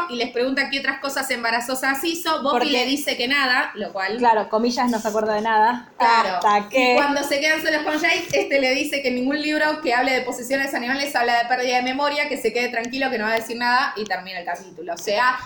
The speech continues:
Speaker 1: que nos da a entender que Xander sí se acuerda de lo que le hizo a Buffy,
Speaker 2: Claro.
Speaker 1: pero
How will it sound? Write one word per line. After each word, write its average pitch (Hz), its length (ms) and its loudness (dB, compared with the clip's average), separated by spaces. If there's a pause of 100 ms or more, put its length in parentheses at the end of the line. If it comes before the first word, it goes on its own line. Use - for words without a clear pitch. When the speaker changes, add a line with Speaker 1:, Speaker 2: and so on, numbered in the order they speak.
(140)
Speaker 1:
que 254 540 -4
nos 202 140 -8
da 220 80 -4
a - 20 -2
entender 254 400 0
que 247 80 -4
Xander 247 420 -2
sí 262 120 -4
se 226 160 -4
acuerda 202 260 -2
de 190 140 -2
lo 196 80 -6
que 196 60 -8
le 208 80 -8
hizo 220 180 -4
a 226 100 0
Buffy, 262 320 0
Speaker 2:
Claro. 214 180 0
Speaker 1:
pero 220 260 0